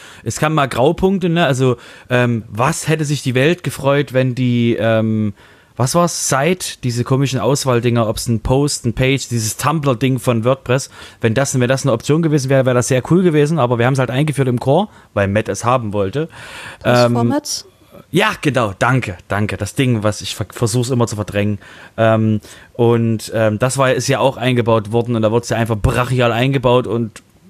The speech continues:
Speaker 1: kaum jemand benutzt es, weil dafür gibt's Tumblr, geht auch dahin. Und, ähm, aber das ist halt wirklich so, ähm, hab ich schon mit ein paar Leuten, mit ein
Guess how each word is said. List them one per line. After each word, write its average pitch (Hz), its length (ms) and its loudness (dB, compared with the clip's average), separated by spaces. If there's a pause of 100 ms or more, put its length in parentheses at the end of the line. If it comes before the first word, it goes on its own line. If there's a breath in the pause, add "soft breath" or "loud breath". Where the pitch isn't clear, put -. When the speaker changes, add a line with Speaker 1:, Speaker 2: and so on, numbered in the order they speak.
(120)
Speaker 1:
kaum 113 280 0
jemand 117 300 0
benutzt 147 340 0
es, 175 220 0
weil 107 260 2
dafür 107 260 -2
gibt's - 300 -8
Tumblr, 165 420 -2 (220)
geht 107 140 -2
auch 92 140 -8
dahin. 147 420 -4 (500 loud breath)
Und, 120 480 2
ähm, 107 500 2 (260 loud breath)
aber 117 180 2
das 117 80 -2
ist 131 80 -2
halt 135 140 0
wirklich 135 260 -4
so, 131 380 2
ähm, 113 520 0
hab 107 220 -4
ich - 80 -4
schon 120 180 0
mit 120 120 0
ein 117 40 -4
paar 123 380 2
Leuten, 120 520 0
mit 120 120 -2
ein 117 60 -2